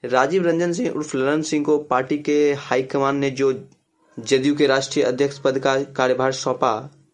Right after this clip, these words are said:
वह बिहारी नहीं, पूरे जदयू कार्यकर्ताओं के लिए गौरव का क्षण है। मुंगेर के सांसद के नेतृत्व में पूरे सूबे में जदयू का परचम लहराएगा।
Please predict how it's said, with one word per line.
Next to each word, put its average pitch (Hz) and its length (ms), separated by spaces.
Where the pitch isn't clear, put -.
वह 127 280
बिहारी 127 500
नहीं, 131 160
पूरे 123 240
जदयू 123 280
कार्यकर्ताओं 123 560
के 123 120
लिए 120 120
गौरव 120 320
का 113 180
क्षण - 460
है। 123 360
मुंगेर 151 280
के 208 120
सांसद 185 420
के 185 120
नेतृत्व 165 500
में 170 220
पूरे 147 200
सूबे 151 320
में 156 220
जदयू 131 280
का 143 120
परचम 135 360
लहराएगा। 127 580